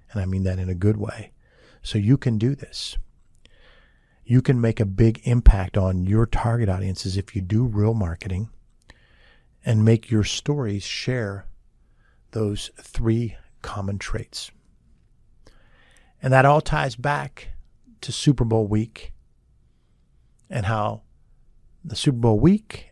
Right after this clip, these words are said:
and the Super Bowl are really about storytelling.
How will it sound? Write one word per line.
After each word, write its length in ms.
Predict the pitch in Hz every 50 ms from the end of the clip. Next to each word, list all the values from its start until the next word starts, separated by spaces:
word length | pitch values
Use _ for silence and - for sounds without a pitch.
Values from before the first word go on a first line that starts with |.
| _ -
and 160 | 131 120 113
the 60 | 104
Super 320 | - - - 147 - -
Bowl 440 | 117 107 151 - 175 147 135 139 127 _ _ _ _ _ _ _ _ _ _ _ _ _ _ _ _ _ _ _ _ _ _ _ _ -
are 160 | - 123 117
really 500 | 113 123 156 160 143 131 123 120 120 110 - -
about 520 | - 110 107 117 107 110 113 - - - -
storytelling. 920 | - - - - 123 104 104 98 95 - - 113 120 127 123 120 110 -